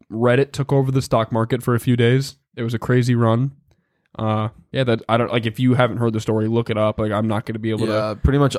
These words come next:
Speaker 2: everyone on Reddit just bankrupted a hedge fund.
Speaker 1: Yeah, we, we bankrupted a hedge fund.
Speaker 2: Yep.
Speaker 1: And it's sick.
Speaker 2: Mm-hmm.
Speaker 1: As a holder of naked stock, hold the line, guys. Don't sell, hold the line.
Speaker 2: <laughs>
Speaker 1: The suits want to win, hold the line.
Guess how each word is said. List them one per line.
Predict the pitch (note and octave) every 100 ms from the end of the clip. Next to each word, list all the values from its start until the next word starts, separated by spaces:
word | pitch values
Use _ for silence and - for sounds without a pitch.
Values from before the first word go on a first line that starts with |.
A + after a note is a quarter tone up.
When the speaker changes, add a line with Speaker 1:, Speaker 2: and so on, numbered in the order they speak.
| -
Speaker 2:
everyone | B2 B2 A#2+ A#2
on | G#2+ G#2
Reddit | G#2 G#2
just | G#2+ G2+ -
bankrupted | G2+ G#2 G2 - G2
a |
hedge | F2+ F#2
fund. | - F#2 - -
Speaker 1:
Yeah, | E3+
we, | D3 D3 A#2+
we | B2+ C#3 C3+
bankrupted | B2+ B2 A#2+ A2+
a |
hedge | A2 -
fund. | - B2+ -
Speaker 2:
Yep. | A2 - -
Speaker 1:
And | A#2+
it's | A2+
sick. | - F#2+ - _ A2+
Speaker 2:
Mm-hmm. | G#2+ A2+
Speaker 1:
As | C3 C3
a | B2+
holder | A2 C#3 C#3 C3+
of | C3
naked | B2+ B2+ C#3+
stock, | - B2 C3 C#3 - _ _
hold | - B2 B2
the |
line, | C3+ A#2+ A2+
guys. | G2 A2 - _ _ _ _ _ -
Don't | A#2 -
sell, | A#2+ A2+
hold | A#2+ A#2+ A#2
the | A#2
line. | G2+ G2+ -
Speaker 2:
<laughs> |
Speaker 1:
The | C#3
suits | - C#3+ C#3+ -
want | C3 C3+
to | D#3+
win, | C3+ C#3 C3+
hold | - B2
the | A2+
line. | A#2 F#2+ -